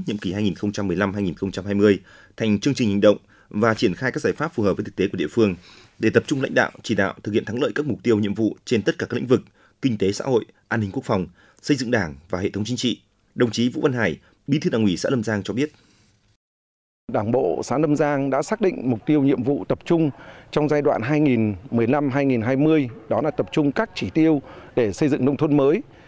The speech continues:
Speaker 2: với chương trình hành động là nỗ lực phấn đấu của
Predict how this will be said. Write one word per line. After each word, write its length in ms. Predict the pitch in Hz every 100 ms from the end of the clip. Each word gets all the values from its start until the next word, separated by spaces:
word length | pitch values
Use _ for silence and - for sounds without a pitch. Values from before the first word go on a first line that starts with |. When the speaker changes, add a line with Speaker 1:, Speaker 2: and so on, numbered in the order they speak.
| - - -
Speaker 2:
với 200 | 117 -
chương 180 | 160
trình 200 | 156 135
hành 180 | 110 117
động 160 | 127 - 117 -
là 400 | 110 113 117 107
nỗ 200 | 113 139
lực 160 | 202 - -
phấn 200 | 123 131
đấu 300 | 131 139 240 -
của 360 | 135 107 90